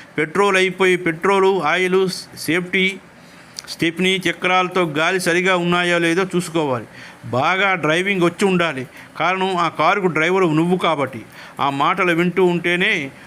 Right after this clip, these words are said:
బాబు గారు ఆ మాటలు చెబుతూ ఉంటేనే భరద్వాజ మేషారికి నిరుత్సాహం కలిగిందట. అయినా ఇలా అన్నారట, "అయితే మరికొంతమందికి మంత్రం ఫలించినట్లు కనిపిస్తుంది. అది కాక పెద్దల వద్ద వెళ్ళి ఉపదేశం పొందనదే లాభం లేదంటారు కదా.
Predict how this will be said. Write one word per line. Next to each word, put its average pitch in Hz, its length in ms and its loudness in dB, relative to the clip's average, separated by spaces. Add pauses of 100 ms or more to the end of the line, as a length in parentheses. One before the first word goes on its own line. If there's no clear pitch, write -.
(140)
బాబు 180 440 2
గారు 156 360 0
ఆ 151 100 0
మాటలు 170 340 0
చెబుతూ 165 340 0
ఉంటేనే 175 380 0
భరద్వాజ 180 500 0
మేషారికి 165 580 -2
నిరుత్సాహం 175 540 0
కలిగిందట. 147 420 -4 (480)
అయినా 180 240 0
ఇలా 170 180 0
అన్నారట, 156 400 0 (720)
"అయితే 160 200 0
మరికొంతమందికి 190 840 0
మంత్రం 180 440 0
ఫలించినట్లు 180 640 0
కనిపిస్తుంది. 180 600 -2
అది 165 180 0
కాక 175 360 -2
పెద్దల 165 260 0
వద్ద 190 220 0
వెళ్ళి 180 240 0
ఉపదేశం 180 440 0
పొందనదే 175 480 0
లాభం 175 360 0
లేదంటారు 165 480 0
కదా. 170 320 -2